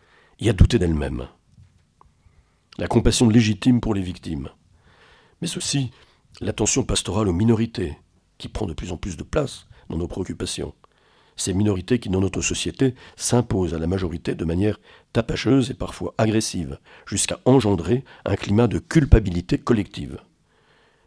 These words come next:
L'opposition entretenue parfois entre doctrine et pastorale, qui n'a pas lieu d'être, qui n'a pas lieu d'être. La vérité dans la charité et la charité dans la vérité. Je redirai tout à l'heure les formats mentis dans lesquels il faut s'établir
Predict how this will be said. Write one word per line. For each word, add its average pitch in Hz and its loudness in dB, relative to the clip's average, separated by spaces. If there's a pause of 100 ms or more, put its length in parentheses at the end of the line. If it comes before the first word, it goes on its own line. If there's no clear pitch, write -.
(120)
L'opposition 123 8
entretenue 117 2
parfois 87 -8 (300)
entre - 4
doctrine 127 4 (140)
et - -6
pastorale, 107 -2 (140)
qui 120 0
n'a 92 2
pas 226 8
lieu 98 4
d'être, - -6 (580)
qui - -4
n'a 185 0
pas - 8
lieu 110 0
d'être. - -12 (400)
La 82 2
vérité 92 0
dans 87 -2
la 76 -4
charité - -8 (460)
et 92 -2
la 85 0
charité 85 0
dans 82 -2
la 85 -2
vérité. 95 0 (460)
Je 87 -4
redirai 85 -2
tout - -10
à 82 -6
l'heure 98 -2
les - -10
formats 85 -4
mentis - 0 (220)
dans 82 -2
lesquels 90 -4
il 82 -4
faut - -8
s'établir 117 0